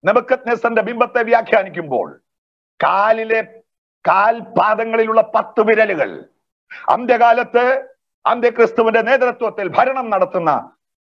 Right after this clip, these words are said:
പത്ത് രാജാക്കന്മാർ, ടെൻ കിങ്ഡംസ്,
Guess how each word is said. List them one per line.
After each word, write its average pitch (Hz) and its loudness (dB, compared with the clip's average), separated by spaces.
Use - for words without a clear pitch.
പത്ത് 233 0
രാജാക്കന്മാർ, 202 0
ടെൻ 240 0
കിങ്ഡംസ്, 226 -2